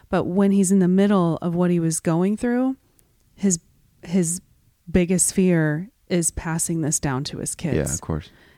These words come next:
Speaker 1: And so the whole, th-, like, like, my kids and my depression, you put those two things together, and it is the scariest thing you could possibly drop on 'em.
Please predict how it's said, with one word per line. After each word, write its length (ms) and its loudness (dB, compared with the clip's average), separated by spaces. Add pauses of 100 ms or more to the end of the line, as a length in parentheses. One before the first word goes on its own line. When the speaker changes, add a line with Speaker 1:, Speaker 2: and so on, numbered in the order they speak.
(100)
Speaker 1:
And 180 2
so 560 2 (1120)
the 80 4
whole, 260 2
th-, 240 -14
like, 340 -4 (680)
like, 440 -6 (180)
my 300 2
kids 540 0
and 180 -2
my 160 2
depression, 720 0
you 140 -6
put 180 -4
those 200 0
two 120 -6
things 280 -2
together, 500 -4 (100)
and 120 0
it 120 0
is 140 2
the 80 -2
scariest 560 0
thing 320 -6
you 140 -2
could 120 -4
possibly 440 -4
drop 300 -8
on 140 -6
'em. 180 -10